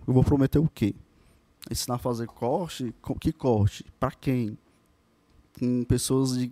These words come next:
de que nível de financeiro? Então, tudo isso influencia, entendeu? Depois disso, entender qual é a transformação. Se você que vai comprar meu curso de barbeiro, meu curso de, de corte de cabelo feminino, por exemplo,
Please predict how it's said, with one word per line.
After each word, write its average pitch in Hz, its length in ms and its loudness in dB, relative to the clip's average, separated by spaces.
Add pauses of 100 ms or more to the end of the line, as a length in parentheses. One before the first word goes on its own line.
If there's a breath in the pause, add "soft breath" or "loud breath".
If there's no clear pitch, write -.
de 131 160 -6
que 127 480 -4 (400 loud breath)
nível 135 320 2
de 131 160 -4
financeiro? 131 800 0 (280 loud breath)
Então, 123 120 -10
tudo 139 260 0
isso 139 160 0
influencia, 156 560 -2
entendeu? 113 460 -6 (600 loud breath)
Depois 147 320 2
disso, 147 320 2
entender 131 340 -2
qual 160 180 2
é 185 40 0
a - 20 -2
transformação. - 680 0 (540 soft breath)
Se - 140 -6
você 120 220 0
que 120 60 -4
vai 123 100 2
comprar 117 280 0
meu 117 100 -4
curso - 280 -6
de 117 80 -4
barbeiro, 113 680 -2
meu 107 140 -4
curso 113 280 -6
de, 107 240 -6
de - 140 -20
corte 113 300 -4
de 113 80 -12
cabelo 107 320 -8
feminino, 107 360 -6
por - 180 -6
exemplo, 117 340 0